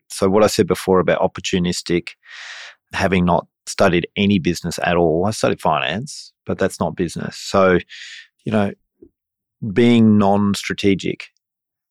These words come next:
you know, it was great. It was an excellent way to get started, and it was an excellent way to grow and respond to the market. But I was building into something that had, was not, had no strategic relevance, just continuing down this civil pathway.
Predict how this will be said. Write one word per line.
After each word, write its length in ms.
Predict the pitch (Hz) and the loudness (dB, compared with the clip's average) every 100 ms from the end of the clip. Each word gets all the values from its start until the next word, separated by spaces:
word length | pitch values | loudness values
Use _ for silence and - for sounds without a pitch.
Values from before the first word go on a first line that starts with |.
| _ | _
you 60 | 101 | -2
know, 120 | 95 | 0
it 220 | 120 123 | 4 4
was 180 | 123 107 | 6 4
great. 500 | - 101 107 110 85 | 4 4 6 4 2
It 80 | - | -2
was 140 | 98 | -2
an 120 | 101 104 104 | -4 -4 -6
excellent 280 | - 113 | -2 0
way 140 | 98 92 | 2 2
to 80 | 90 | 2
get 220 | 90 - | -2 -4
started, 520 | - 85 85 98 - | -2 2 4 4 2
and 140 | 101 | 2
it 60 | 98 | 0
was 120 | 98 | 0
an 120 | 95 | 0
excellent 320 | 95 - 95 92 | 0 0 -2 0
way 160 | 92 | 2
to 100 | 90 | 0
grow 300 | 85 92 92 | 0 2 2
and 80 | 92 | 2
respond 420 | 90 - 87 87 | -2 -4 -4 -4
to 80 | - | -6
the 80 | 95 | -4
market. 380 | 92 98 95 - | 0 0 -2 0
But 100 | 92 | 0
I 40 | |
was 100 | 90 | 0
building 400 | - 117 113 104 | 4 6 6 6
into 260 | 92 95 107 | 2 -2 -4
something 420 | - 92 90 90 | -4 -4 -4 -4
that 180 | 87 - | -6 -6
had, 260 | 90 92 - _ - | -8 -8 -14 _ -14
was 480 | - 110 113 117 - | -10 -8 -6 -8 -4
not, 240 | 117 - _ - | -4 -4 _ -6
had 200 | 117 117 | -2 2
no 100 | 107 | 2
strategic 640 | - 92 - 92 90 - | 0 -4 -2 0 0 -2
relevance, 680 | 85 90 98 82 87 - - - - - - - - - | 0 2 2 0 -6 -12 -14 -18 -20 -20 -18 -20 -8 -4
just 180 | 101 | -2
continuing 560 | - 107 113 107 98 92 | 0 2 4 4 4 2
down 260 | 95 92 92 | 2 2 0
this 180 | 90 | -4
civil 260 | - 92 95 | -6 -4 -6
pathway. 680 | - 90 95 - 98 - | -2 -2 -2 0 0 -2